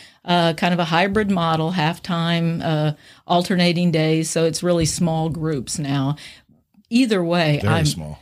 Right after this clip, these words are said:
Speaker 1: it, very small. I'm still really grateful to have kids, uh, young people, not kids. My juniors and seniors are certainly, uh, young people now. They've, they've had a,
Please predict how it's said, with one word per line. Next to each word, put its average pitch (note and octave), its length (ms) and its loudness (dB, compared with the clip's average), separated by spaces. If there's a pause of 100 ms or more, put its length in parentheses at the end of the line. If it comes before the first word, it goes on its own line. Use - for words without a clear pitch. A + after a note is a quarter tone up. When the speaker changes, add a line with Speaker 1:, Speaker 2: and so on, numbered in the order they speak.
Speaker 1:
it, E3+ 200 -2
very E3+ 300 2
small. D3 380 -2
I'm E3 160 0
still E3+ 500 -2 (320)
really G#3 420 0
grateful F3 440 0
to E3 100 -4
have D#3 300 -2
kids, F#3 600 -4
uh, D#3+ 80 -2
young F3 360 2
people, D#3+ 320 -4
not D#3+ 220 -6
kids. D3 360 -6
My D3 200 -4 (120)
juniors D3+ 420 -8
and D3+ 120 -12
seniors D3+ 460 -10
are D3 200 -4 (360)
certainly, D3+ 680 0
uh, D3 300 2 (560)
young E3 260 2
people D3 320 -2
now. D3 280 0
They've, C#3+ 380 -4
they've D3+ 220 -12
had D#3 240 -2
a, C3+ 160 0